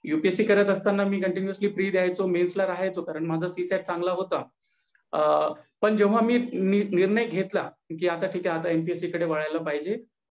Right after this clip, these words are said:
हा माझा plan B आहे, तेव्हा मी त्याच्या, ती जी माझी mentality होती त्याच्यावर work केलं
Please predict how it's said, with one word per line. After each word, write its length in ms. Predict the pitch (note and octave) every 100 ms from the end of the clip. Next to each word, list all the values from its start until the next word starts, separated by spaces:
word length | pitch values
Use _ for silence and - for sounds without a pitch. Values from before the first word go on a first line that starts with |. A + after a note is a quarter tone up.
| D#3
हा 100 | E3
माझा 200 | E3 E3+
plan 300 | E3 D#3 D#3+
B 100 | E3
आहे, 160 | C3+ - _ _
तेव्हा 220 | G3+ G#3 A#3+
मी 320 | A#3+ A#3+ A#3+ -
त्याच्या, 320 | G3 G3 A3 - - _ _
ती 160 | G#3+ G#3+
जी 120 | A#3+
माझी 240 | A3 G#3+
mentality 540 | A3 F#3+ F#3 G#3 G#3+ G#3
होती 340 | F#3 F3 C3 - _ _ _ _ _
त्याच्यावर 400 | F3+ F3+ A#3 B3
work 220 | G#3 F#3+ E3
केलं 180 | D3+